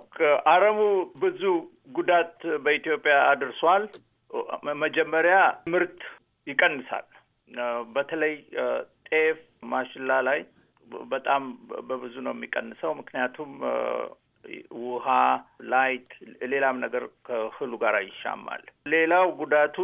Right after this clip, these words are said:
በእንስሳት ላይ ነው። ብዙዎቹን የሳር አይነቶች ስለሚያስወግድ ከብቶች የሚግጡት ያጣሉ። አንድ ጊዜ አንድ ማሳ ውስጥ ከገባ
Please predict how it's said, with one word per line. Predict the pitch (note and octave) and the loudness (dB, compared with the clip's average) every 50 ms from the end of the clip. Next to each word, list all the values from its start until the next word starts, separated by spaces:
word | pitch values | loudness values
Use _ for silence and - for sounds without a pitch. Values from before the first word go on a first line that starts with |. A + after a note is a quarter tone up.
| F#3 F3 | -2 -2
በእንስሳት | - - C#3+ C3 B2 B2+ B2 A#2+ A#2+ A#2 - - - _ _ _ _ _ _ _ - E3 C#3+ - - F3 - D#3+ C#3+ C3 - C3+ | 0 0 2 2 2 2 2 0 -2 -4 -6 -10 -14 _ _ _ _ _ _ _ -10 -10 -10 -8 -8 -6 -2 0 0 0 0 0
ላይ | A#2+ A#2+ A#2 - | 0 0 0 -2
ነው። | - - - _ _ _ _ _ _ _ _ - A#2+ B2 B2 B2 B2 B2+ | -4 -8 -16 _ _ _ _ _ _ _ _ -2 0 2 2 0 -2 -6
ብዙዎቹን | B2 C3+ D3 C#3+ E3+ F3 F3 F3 F3 - - F3 E3 D3 D3 C#3 C3+ C3 | -10 -10 -4 0 0 2 2 0 -2 -6 -6 -6 -6 -4 -6 -6 -4 -4
የሳር | B2+ B2+ B2+ B2+ B2+ B2+ B2 B2 A#2+ A#2+ A#2 - - _ - B2+ - - - D3+ D3+ D3+ D3+ D3 | -2 -2 -2 0 0 0 0 -2 -2 -4 -6 -10 -14 _ -20 -20 -18 -4 0 4 4 6 6 6
አይነቶች | D3 D3+ D3 C#3+ - - D3+ D3 C#3+ - _ _ _ _ - - | 6 4 2 0 -4 -6 -6 -6 -6 -8 _ _ _ _ -20 -14
ስለሚያስወግድ | - C#3+ C#3 C3+ C3 C#3+ C#3+ C#3+ - D3+ B2+ A#2+ A2+ C#3+ D#3+ D#3+ - - _ _ _ _ _ _ _ _ _ _ _ _ _ - B2+ - | -8 -6 -4 -2 0 0 0 0 -2 -4 -6 -4 -4 -6 -6 -6 -8 -14 _ _ _ _ _ _ _ _ _ _ _ _ _ -20 -14 -6
ከብቶች | - D#3+ D#3+ - - D#3+ D3+ - - _ - - D#3+ - _ _ - B2 A2+ - - B2+ C3 C3+ C3+ | -4 -4 -2 -2 -2 -4 -4 -4 -8 _ -20 -20 -20 -20 _ _ -14 -14 -12 -10 -10 -8 -6 -6 -6
የሚግጡት | B2 - C3+ C3+ C#3 B2+ D#3 E3 - - - - | -6 -8 -8 -10 -10 -10 -10 -10 -10 -10 -6 -6
ያጣሉ። | A#2 G#2 - - G2 F#2+ E2 E2 - _ _ _ _ _ _ _ _ - | -6 -6 -4 -6 -8 -8 -10 -14 -20 _ _ _ _ _ _ _ _ -2
አንድ | G#2 C3 D3+ D#3+ D#3+ D3+ | 2 4 4 2 2 -2
ጊዜ | C3 C#3+ C#3+ C3+ D#3 D3+ D3 C3+ - | -8 -8 -6 -2 0 0 2 2 4
አንድ | C3 C#3 C#3 C3 - | 4 2 2 0 -2
ማሳ | C#3+ C3 C3+ C3 - C3 B2+ | -2 -2 -2 0 0 0 -2
ውስጥ | B2+ - - - - | -2 -4 -8 -14 -12
ከገባ | - C3 A#2+ C3+ B2+ B2 | -10 -6 -4 -4 -4 0